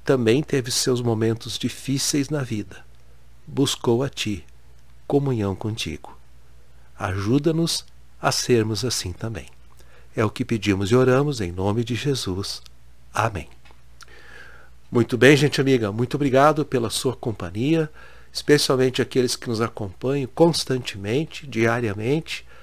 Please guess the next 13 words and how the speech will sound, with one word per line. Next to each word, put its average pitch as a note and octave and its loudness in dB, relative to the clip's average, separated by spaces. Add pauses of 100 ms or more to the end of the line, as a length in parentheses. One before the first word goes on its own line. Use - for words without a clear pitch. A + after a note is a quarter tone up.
(140)
há G#2+ -2
tempo C3 4
já, A#2+ 4
assim G3 0
como F3 -2
aqueles C3+ -4
que - -4
há D3+ -4
menos C#3 4
tempo C#3+ -2 (380)
estão C#3 2
aí A2+ 0
conosco, A2+ -2